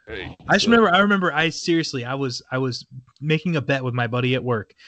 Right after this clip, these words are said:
Speaker 2: because the Rookie of the Year was up between Miguel Andujar, um, Gleyber Torres, and, uh, Ohtani. And I was like, "Dude, come on. It's gotta be, it's gotta be, um, it's gonna be Andujar because Andujar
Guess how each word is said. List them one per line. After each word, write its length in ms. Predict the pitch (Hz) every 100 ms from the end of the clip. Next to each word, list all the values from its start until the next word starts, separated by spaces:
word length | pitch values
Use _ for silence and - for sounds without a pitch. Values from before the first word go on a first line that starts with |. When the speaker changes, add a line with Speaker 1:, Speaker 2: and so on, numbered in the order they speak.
| - _
Speaker 2:
because 380 | 123 139 127 107
the 220 | 120 113
Rookie 300 | 120 135 156
of 80 | 151
the 60 | 147
Year 220 | 135 127
was 200 | 117 -
up 240 | 131 127 -
between 560 | 120 - 123 117 110 110
Miguel 340 | 120 117 127
Andujar, 580 | 135 143 135 123 120 117 - _ _ _ _
um, 360 | 123 117 113 - -
Gleyber 280 | 120 127 143
Torres, 460 | 143 127 123 117 -
and, 480 | 123 117 113 110 107 -
uh, 240 | 110 107
Ohtani. 520 | 123 120 127 120 104 95 _ _ _
And 100 | 123
I 60 | 113
was 180 | 113 113
like, 340 | 123 104 - _ _ _ - _
"Dude, 280 | 165 120 -
come 160 | 151 156
on. 220 | 117 -
It's 160 | 135
gotta 260 | - 165 151
be, 220 | 131 120
it's 180 | 117 131
gotta 240 | 165 160 147
be, 380 | 131 127 117 -
um, 400 | 127 117 110 110
it's 140 | 127 -
gonna 200 | 175 156
be 200 | 135 127
Andujar 520 | 135 143 117 110 107
because 280 | 113 131 117
Andujar 580 | 131 143 139 127 120